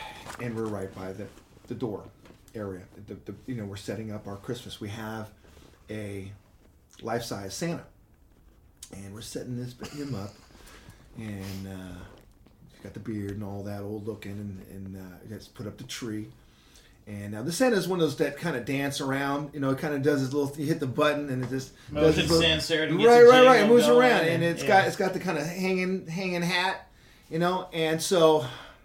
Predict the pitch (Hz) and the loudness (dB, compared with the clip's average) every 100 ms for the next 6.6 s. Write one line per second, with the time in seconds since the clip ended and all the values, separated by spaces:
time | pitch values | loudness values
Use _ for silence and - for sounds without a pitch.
0 | _ 127 131 127 127 123 - 170 175 160 | _ -8 -4 -4 -4 -6 -4 -4 -2 -2
1 | 156 123 - 185 170 160 143 151 147 120 | -2 -4 -8 -10 -8 -8 -6 -8 -8 -12
2 | - 175 170 165 165 160 139 135 - - | -8 -6 -4 -4 -6 -6 -8 -8 -14 -20
3 | - - - - - - - 143 135 127 | -20 -20 -20 -20 -20 -20 -8 -4 0 -2
4 | 123 123 _ _ _ _ 160 185 - 170 | -4 -10 _ _ _ _ 2 2 2 0
5 | 147 147 139 165 - 185 170 160 151 156 | 0 0 0 -2 0 0 0 0 -2 -4
6 | 143 143 147 139 127 | -4 -2 -2 -2 -4